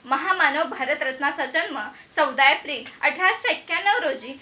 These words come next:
मध्य प्रदेशातील महू या गावी झाला. आज हे ठिकाण आंबेडकर नगर म्हणून ओळखले जाते. भिवा, भीमराव हे त्यांचे मूळ नाव होय. वडील रामजी व आई भीमाई यांचे भीमराव हे चौदावे अपत्य होते.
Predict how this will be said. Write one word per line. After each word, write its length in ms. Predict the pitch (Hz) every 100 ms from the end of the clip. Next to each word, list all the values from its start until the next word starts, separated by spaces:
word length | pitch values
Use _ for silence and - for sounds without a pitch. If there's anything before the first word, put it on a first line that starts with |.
| -
मध्य 260 | 294 294 359
प्रदेशातील 640 | 277 269 254 311 - -
महू 240 | 311 285 240
या 140 | 240
गावी 260 | 240 226 220
झाला. 260 | 262 226 226 _ _ _ _
आज 200 | 254 -
हे 100 | 320
ठिकाण 380 | 311 392 349 262 - -
आंबेडकर 720 | 311 320 370 415 539 571 427
नगर 180 | 302 269 - -
म्हणून 260 | 381 440
ओळखले 400 | 440 269 269 269
जाते. 380 | 247 226 - - _ _ 233
भिवा, 500 | 311 277 262 214 262
भीमराव 580 | 277 440 605 330 262 - - -
हे 120 | 427
त्यांचे 320 | 440 370 - 480
मूळ 220 | 330 294
नाव 220 | 269 254 254
होय. 100 | - - _ -
वडील 280 | 285 330 320
रामजी 580 | 302 370 508 294 269 - -
व 40 | 440
आई 240 | 381 -
भीमाई 380 | 302 320 349 269 - - 359
यांचे 260 | 370 466
भीमराव 540 | 269 320 415 587 277 262
हे 100 | 508
चौदावे 500 | - 294 269 349 359
अपत्य 420 | 294 262 262 269
होते. 320 | 262 - -